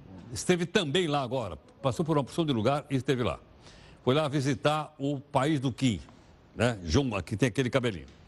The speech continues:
É o Anderson Dias, do Instagram. O Instagram dele é um nove meia sonhos. O Anderson tá aqui.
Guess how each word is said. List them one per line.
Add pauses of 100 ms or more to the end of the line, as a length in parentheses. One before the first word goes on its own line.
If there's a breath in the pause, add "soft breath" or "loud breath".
(600 loud breath)
É (160)
o
Anderson
Dias, (100)
do
Instagram. (140)
O
Instagram
dele
é (100)
um
nove
meia
sonhos.
O
Anderson
tá
aqui.